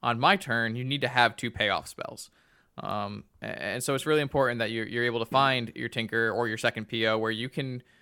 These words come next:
you can force their Pyroblast, you can have, you can force them to use a Pyroblast on their end step, and they tap out on their mana, and then on your turn you can play a second Pyroblast with Flusterstorm backup or a Force of Will backup or something.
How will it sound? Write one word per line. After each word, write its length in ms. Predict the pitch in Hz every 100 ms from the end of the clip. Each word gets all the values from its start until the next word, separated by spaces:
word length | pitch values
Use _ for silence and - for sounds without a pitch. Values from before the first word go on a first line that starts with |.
| _ -
you 140 | 120
can 160 | 127 127
force 220 | 127 123
their 100 | 131
Pyroblast, 560 | 120 117 117 120 120
you 80 | 131
can 140 | 127 123
have, 280 | 127 120 - _
you 120 | 147
can 120 | 147
force 240 | 123 180 196
them 140 | 180
to 80 | 160
use 260 | 151 196 180
a 60 |
Pyroblast 680 | 165 101 95 98 104 113 - _ _ _
on 440 | 135 117 113 113 113 - _ -
their 400 | 123 135 147 - -
end 160 | 120
step, 380 | - 95 98 - _ _ -
and 340 | 117 117 117
they 200 | 113 113
tap 180 | 110 135
out 140 | 139
on 80 | 120
their 120 | 123
mana, 360 | 117 113 113 113
and 100 | 110
then 100 | 110
on 100 | 107
your 120 | 113
turn 280 | 120 117 113
you 100 | 107
can 160 | 110 107
play 240 | - 107
a 100 | 92
second 300 | 113 113 110
Pyroblast 480 | 110 104 107 104 -
with 240 | 104 -
Flusterstorm 420 | 107 104 104 101 95
backup 340 | 95 98 98
or 180 | 92 98
a 40 |
Force 260 | 98 104 98
of 60 | 101
Will 80 |
backup 340 | 98 90 - 104
or 80 | -
something. 380 | 78 - 160